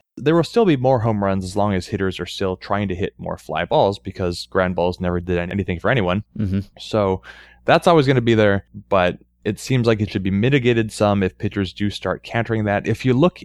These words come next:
Speaker 1: at famous swing changes, your Justin Turner or J D Martinez or Marlon Byrd, who sort of inspired Justin Turner, what a lot of these guys, Ju-, Josh Donaldson too, what a lot of these guys have in common is that their slugging percentages are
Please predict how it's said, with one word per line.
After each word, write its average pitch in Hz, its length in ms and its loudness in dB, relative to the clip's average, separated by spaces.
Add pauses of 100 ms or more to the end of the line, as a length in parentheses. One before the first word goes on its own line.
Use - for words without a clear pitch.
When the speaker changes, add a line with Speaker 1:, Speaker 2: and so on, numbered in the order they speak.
Speaker 1:
at 110 440 2
famous 139 300 0
swing 120 240 0
changes, 90 420 0
your 90 180 0 (120)
Justin 123 380 -2
Turner 104 400 2
or 85 160 -2
J 117 200 2
D 120 100 2
Martinez 104 680 0
or 82 120 -4
Marlon 104 400 2
Byrd, 101 340 0
who 87 260 -6
sort 87 240 -6
of 87 180 -6
inspired 104 640 -2
Justin 92 300 -8
Turner, 90 260 -6 (440)
what 113 420 0 (160)
a 110 80 0
lot 147 200 6
of 170 60 0
these 151 160 2
guys, 113 320 0
Ju-, 117 280 0
Josh 135 260 0
Donaldson 117 320 0
too, 95 200 0
what 120 200 0
a 120 40 2
lot 147 220 4
of 165 40 -2
these 139 140 2
guys 113 240 -2
have 107 180 -6
in 95 80 -12
common 143 320 -4
is 101 80 -4
that 101 220 0
their 104 200 -2
slugging 160 360 -2
percentages 98 680 -4 (100)
are 90 340 -2